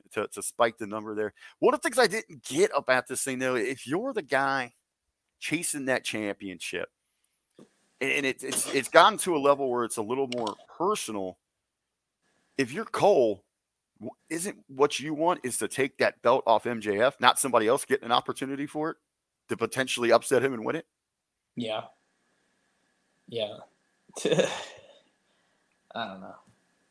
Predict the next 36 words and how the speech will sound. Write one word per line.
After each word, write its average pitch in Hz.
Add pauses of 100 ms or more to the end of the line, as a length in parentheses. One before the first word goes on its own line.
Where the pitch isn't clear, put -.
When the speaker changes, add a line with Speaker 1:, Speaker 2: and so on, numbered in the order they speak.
(220)
Speaker 2:
You're 120
right. 113 (1000)
I, 98 (360)
I 107
can't 113
tell 107
you're 107
wrong. 107 (360)
<laughs> 151 (520)
It, 113
Speaker 1:
Yeah. 123
Speaker 2:
it's 113
the -
story 110
you're 107
trying 107
to -
tell. 113 (680)
N-, 110
now 113
you're 107
injecting 107
another 104
story 107
into 101
the 104
middle 104
of 98
it, 95
but - (140)
I 110
get 107
at 98
the -
point 104
where, 98